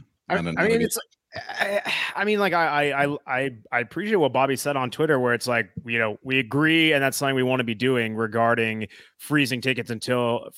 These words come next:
Speaker 1: fr-, freezing the price increase until they figure out the situation." But, I mean, yeah, man, you guys gotta get on the, get on the same page here. If you guys wanna enact that, fantastic, but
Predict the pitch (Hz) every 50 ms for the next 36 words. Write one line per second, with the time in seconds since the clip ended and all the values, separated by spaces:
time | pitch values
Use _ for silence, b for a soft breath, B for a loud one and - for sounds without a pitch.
0 | - - - - 180 - - 165 175 165 139 160 151 143 131 135 131 127 120 -
1 | - - - 135 139 131 - 131 131 120 - - 127 120 117 110 - - - 135
2 | 120 113 - - 131 123 120 113 - - 127 120 127 120 117 - 113 104 - -
3 | 117 - 143 131 143 156 - - 131 123 107 127 120 110 B B B B B B
4 | B B B _ _ _ _ _ _ - 143 160 160 190 208 170 135 127 143 170
5 | 190 170 139 156 143 135 127 139 135 131 127 127 123 117 123 117 139 139 139 135
6 | 131 117 - - 131 120 107 123 131 160 170 123 - 113 107 107 101 - 131 143
7 | 160 151 135 131 139 131 123 113 120 131 156 160 - - 120 110 107 - 120 113
8 | 107 - - 123 139 151 - - 127 110 98 - 120 113 110 107